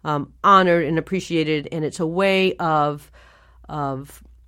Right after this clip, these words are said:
it's a way of commemorating that past through its represent-, through the celebration of it in a Broadway musical.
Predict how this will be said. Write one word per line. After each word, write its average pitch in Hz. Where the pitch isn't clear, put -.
it's -
a 202
way 233
of 226
commemorating 156
that 143
past 127
through 170
its 165
represent-, 156
through 233
the 208
celebration 175
of 135
it 139
in 165
a 160
Broadway 139
musical. 139